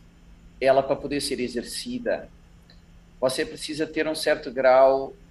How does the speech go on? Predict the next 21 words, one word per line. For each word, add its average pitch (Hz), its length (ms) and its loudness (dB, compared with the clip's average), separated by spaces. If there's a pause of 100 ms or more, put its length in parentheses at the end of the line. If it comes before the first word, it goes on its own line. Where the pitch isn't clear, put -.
(180)
de 123 280 -4
autonomia, 127 760 0
de 107 100 -12
soberania, 120 920 -2 (840)
que - 80 -10
num 117 140 -4
mu-, 123 300 -4
num 120 140 -6
mundo 131 720 -4
em 117 160 -6
que 113 160 -14
nem 147 260 0
sequer 131 420 0
o 123 60 -4
seu 123 200 -8
dinheiro, 113 580 -2
eh, 101 380 -4
você 113 280 -4
é 110 80 0
dono 117 300 -4
dele, 110 480 -2